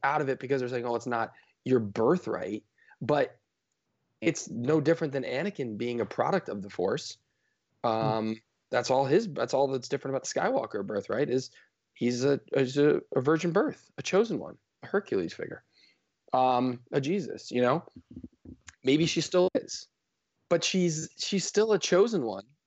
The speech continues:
Speaker 1: uh, despite however they wanna classify it, because, like I said, she's not off the street. She's not a pedestrian walking in saying, "Teach me." She's having prophecies,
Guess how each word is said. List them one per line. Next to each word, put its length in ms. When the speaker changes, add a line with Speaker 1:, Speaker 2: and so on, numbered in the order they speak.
Speaker 1:
uh, 280
despite 300
however 300
they 80
wanna 180
classify 640
it, 220
because, 420
like 80
I 40
said, 160
she's 240
not 240
off 240
the 80
street. 500
She's 180
not 120
a 40
pedestrian 560
walking 320
in 100
saying, 220
"Teach 280
me." 200
She's 440
having 380
prophecies, 840